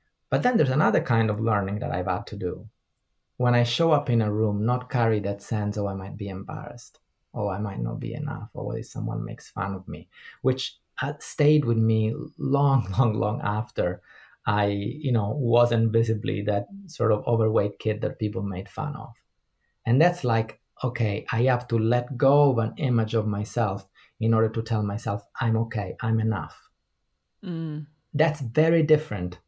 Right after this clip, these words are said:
Speaker 1: than learning to, you know,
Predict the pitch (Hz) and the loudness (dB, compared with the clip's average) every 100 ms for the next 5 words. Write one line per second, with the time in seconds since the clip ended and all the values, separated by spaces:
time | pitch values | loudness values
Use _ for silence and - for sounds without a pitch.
0 | _ _ _ _ 117 117 123 123 123 117 | _ _ _ _ 2 4 6 6 6 6
1 | 117 113 117 113 110 107 - _ _ - | 4 2 2 2 0 -2 -8 _ _ 0
2 | 120 101 107 - | 2 2 -2 -8